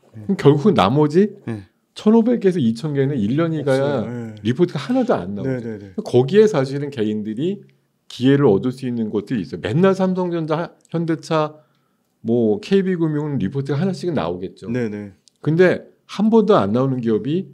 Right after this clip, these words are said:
Speaker 1: 너무
Speaker 2: 코스닥에는
Speaker 1: 많아요. 네.
Speaker 2: 지금 천오백 개 정도 있으면 제가 아무리 양보해서 말씀드려도 천 개 정도는 한
Speaker 1: 어,
Speaker 2: 번도 안 나오고.
Speaker 1: 그쵸. 네.
Speaker 2: 예. 그러니까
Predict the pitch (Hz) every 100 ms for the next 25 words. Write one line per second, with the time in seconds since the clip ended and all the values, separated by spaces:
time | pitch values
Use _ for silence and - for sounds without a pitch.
0 | - - 180 127 160 143 139 135 117 92
1 | 101 98 _ - 123 123 - 190 180 165
2 | 160 139 127 120 92 - 123 151 85 -
3 | _ _ _ _ - - - _ _ -
4 | 110 131 123 - _ _ _ _ _ -
5 | 123 165 143 101 113 127 120 117 92 -
6 | 107 101 101 - - 220 233 214 190 160
7 | 143 135 120 220 226 247 202 101 92 90
8 | - 135 127 117 127 123 113 - 101 90
9 | 90 _ _ _ - 175 180 175 143